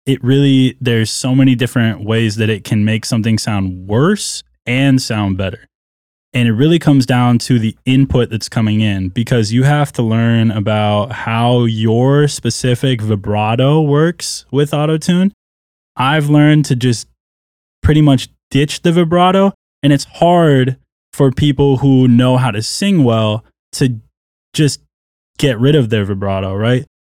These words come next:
Because when you have a vibrato, depending how wide your vibrato is, and this is getting really into the weeds on this, but, uh, th-, I was in choir for, like, thirteen years and, uh, and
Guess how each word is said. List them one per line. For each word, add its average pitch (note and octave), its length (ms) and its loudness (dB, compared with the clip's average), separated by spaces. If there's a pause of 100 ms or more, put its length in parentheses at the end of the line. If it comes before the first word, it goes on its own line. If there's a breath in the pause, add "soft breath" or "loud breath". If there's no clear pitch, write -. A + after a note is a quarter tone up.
Because D3 380 2
when C#3+ 180 2
you D3 200 4
have D3+ 220 2
a C3+ 60 0
vibrato, D#3 500 2
depending D#3+ 360 0
how D#3+ 180 2
wide A#2+ 720 -2
your C#3+ 100 2
vibrato A#2+ 500 2
is, C#3+ 160 2
and B2 100 4
this A#2+ 120 -2
is - 60 -14
getting A2 320 0
really C3 360 2
into C3+ 200 2
the C#3+ 100 2
weeds D3 300 4
on E3 160 2
this, F3+ 220 0 (340)
but, C#3+ 240 2
uh, C3 440 2 (840)
th-, C3+ 180 -4
I C3+ 140 2
was C#3+ 140 2
in C3 100 2
choir B2+ 320 0
for, C3 100 -2
like, A2+ 180 -2
thirteen A#2 380 0
years A2+ 400 0 (260)
and, A2 260 0
uh, G2+ 380 -2
and G#2 260 -4